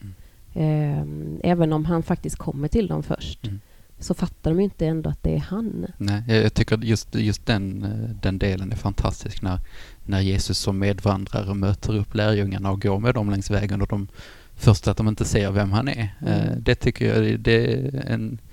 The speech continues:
Speaker 1: en av mina favoritbilder av Jesus faktiskt. Att,
Speaker 2: Mm.
Speaker 1: att Jesus går med mig längs, längs vägen som en, som en vän eller en, en ny bekant.
Speaker 2: Mm.
Speaker 1: Eh, tycker den bilden är fantastisk.
Speaker 2: Mm. Ja, men det är den verkligen.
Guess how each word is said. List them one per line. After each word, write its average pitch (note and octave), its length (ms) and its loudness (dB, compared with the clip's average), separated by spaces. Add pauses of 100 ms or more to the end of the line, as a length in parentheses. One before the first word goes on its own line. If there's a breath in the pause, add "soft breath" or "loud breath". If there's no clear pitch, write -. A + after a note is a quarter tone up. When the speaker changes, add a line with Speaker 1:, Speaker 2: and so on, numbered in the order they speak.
(440 loud breath)
Speaker 1:
en A2 120 4
av A2 60 8
mina A2+ 160 6
favoritbilder G#2 840 4
av A2 120 0
Jesus G#2+ 320 0
faktiskt. - 640 -8
Att, B2+ 60 -2
Speaker 2:
Mm. F3+ 300 -2
Speaker 1:
att - 200 -6
Jesus - 600 -4 (100)
går G2 200 2
med F#2+ 180 -2
mig G2 340 -2
längs, - 500 -8
längs G2+ 340 -6
vägen A2+ 400 -4
som D3 200 -2
en, C3 160 -4 (580 loud breath)
som A#2+ 240 2
en A#2+ 100 4
vän G#2+ 200 6
eller G2+ 300 2
en, G2+ 200 0
en G#2 280 0
ny G#2 160 4
bekant. - 680 2 (200)
Speaker 2:
Mm. E3+ 340 -6 (400)
Speaker 1:
Eh, G#2 400 -2 (360)
tycker - 220 2
den G2 140 2
bilden F#2+ 240 0
är F2+ 40 -2
fantastisk. - 680 -6 (240)
Speaker 2:
Mm. F3+ 400 -2
Ja, F#3 120 0
men F#3 100 2
det G3 60 0
är D#3+ 100 0
den D#3+ 120 0
verkligen. F3+ 600 -8